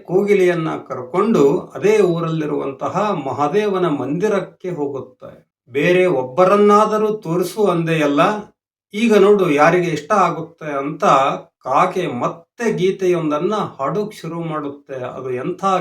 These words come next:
ಗೀತೆ ಅಂದ್ರೆ ಭಕ್ತಿ ಗೀತೆಯನ್ನ ಹಾಡೋಕ್ ಶುರು ಮಾಡುತ್ತೆ. ಅದು ಹೇಗೆ ಹಾಡುತ್ತೆ ಅಂದ್ರೆ ಅದರ ಭಾವ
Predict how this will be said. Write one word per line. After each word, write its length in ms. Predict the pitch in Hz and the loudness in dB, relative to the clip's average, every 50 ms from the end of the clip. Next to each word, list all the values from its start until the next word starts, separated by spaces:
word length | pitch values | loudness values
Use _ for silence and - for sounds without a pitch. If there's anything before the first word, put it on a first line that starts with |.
| 143 | -2
ಗೀತೆ 380 | 123 127 151 160 - - 170 139 | -6 -10 -10 -10 -8 -6 -6 -4
ಅಂದ್ರೆ 640 | 123 120 135 160 190 175 135 131 143 185 202 202 - - _ _ _ _ _ _ _ - | -4 -4 -4 -2 0 0 2 2 2 0 -2 -4 -8 -16 _ _ _ _ _ _ _ -18
ಭಕ್ತಿ 480 | 104 151 - - - _ 202 202 196 175 | -16 -16 -16 -16 -16 _ -8 -6 -6 -6
ಗೀತೆಯನ್ನ 640 | 147 165 185 185 175 - 185 180 165 160 185 202 | -2 -2 -2 -2 -2 -2 -2 -2 -2 -2 -2 -2
ಹಾಡೋಕ್ 520 | 202 175 160 185 196 196 190 202 196 - - | -2 -2 -2 -4 -4 -4 -4 -6 -6 -8 -10
ಶುರು 240 | - 190 180 190 185 | -8 -6 -4 -4 -4
ಮಾಡುತ್ತೆ. 960 | 185 190 185 185 185 175 156 - _ 185 175 165 139 127 - - - - _ _ _ _ | -4 -4 -4 -4 -4 -6 -10 -10 _ -4 -2 -2 -2 -2 -4 -6 -12 -18 _ _ _ _
ಅದು 140 | 151 147 143 | -12 -10 -8
ಹೇಗೆ 340 | 123 117 147 196 226 233 233 | -4 0 2 2 4 4 4
ಹಾಡುತ್ತೆ 680 | 190 143 127 143 180 208 240 233 - - - 208 208 185 | 2 2 2 2 4 4 2 0 -2 -2 0 2 2 4
ಅಂದ್ರೆ 680 | 165 151 139 143 156 165 185 175 139 135 143 170 190 208 208 208 - _ _ _ _ _ _ _ - | 2 2 0 0 0 0 0 2 2 2 2 0 0 -2 -4 -8 -12 _ _ _ _ _ _ _ -10
ಅದರ 340 | 143 135 120 151 151 - 147 | -6 -2 0 0 0 0 -2
ಭಾವ 500 | 139 117 - - 131 151 180 202 190 185 | -4 -6 -4 0 4 4 6 6 6 4